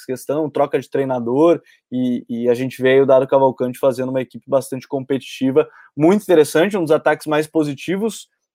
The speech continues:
do, do Brasileirão, né, o, a equipe do Bahia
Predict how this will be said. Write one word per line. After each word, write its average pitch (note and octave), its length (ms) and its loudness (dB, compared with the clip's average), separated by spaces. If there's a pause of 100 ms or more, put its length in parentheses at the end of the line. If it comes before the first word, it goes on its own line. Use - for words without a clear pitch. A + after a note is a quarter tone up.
do, C3 640 -4
do B2+ 80 -4
Brasileirão, C3 640 2
né, E3+ 220 2
o, B2 540 -8 (360)
a B2 120 4
equipe B2+ 300 -4
do C#3+ 60 0
Bahia C3+ 440 4